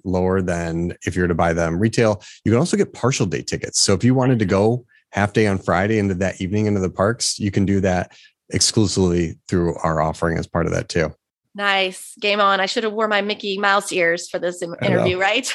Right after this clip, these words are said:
Speaker 2: <laughs>
Speaker 1: I know. No, I, I'm looking at our list here of things we were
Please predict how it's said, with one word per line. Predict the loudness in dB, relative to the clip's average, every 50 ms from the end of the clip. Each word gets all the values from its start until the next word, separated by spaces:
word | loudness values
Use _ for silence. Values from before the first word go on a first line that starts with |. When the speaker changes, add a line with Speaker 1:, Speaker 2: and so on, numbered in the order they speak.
| -8
Speaker 2:
<laughs> | -4 -2 -2 0 0 2 2 2 0 0 0 2
Speaker 1:
I | 2 4
know. | 4 4 4 2 2 0 0
No, | 2 4 4 4 4
I, | 4 4 4 4 4
I'm | 4 4 4
looking | 4 4 4
at | 4 4
our | 4
list | 4 2 2 2 0 0
here | 0 2 2 2 2 2
of | 0 0 0 2 2 0 0 -2 -4
things | -2 -2 -2 -2 -2
we | -2 -4 -2
were | -2 -2 0 0 0 -2 -4